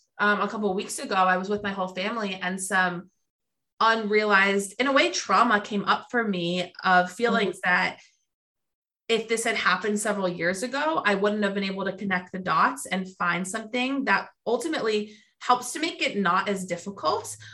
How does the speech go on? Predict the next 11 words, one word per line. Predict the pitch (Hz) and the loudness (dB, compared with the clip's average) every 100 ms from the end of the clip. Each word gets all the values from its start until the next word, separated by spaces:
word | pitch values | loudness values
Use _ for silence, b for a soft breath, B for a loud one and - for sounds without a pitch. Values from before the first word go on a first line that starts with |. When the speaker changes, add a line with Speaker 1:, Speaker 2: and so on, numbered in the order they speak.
| B | B
Speaker 1:
Whereas | 208 226 220 208 | -2 4 6 6
Speaker 2:
Yep. | 190 196 | 6 4
Speaker 1:
now | 262 269 | 6 6
I | 220 | 6
was | 208 202 | 4 2
able | 202 208 | 0 0
to | 208 | -4
connect | 214 196 - | -2 -4 -4
these | 180 175 | -10 -6
dots | 202 208 190 - - | 4 4 4 -2 -12
because, | 202 - 190 185 | -10 -4 -4 -4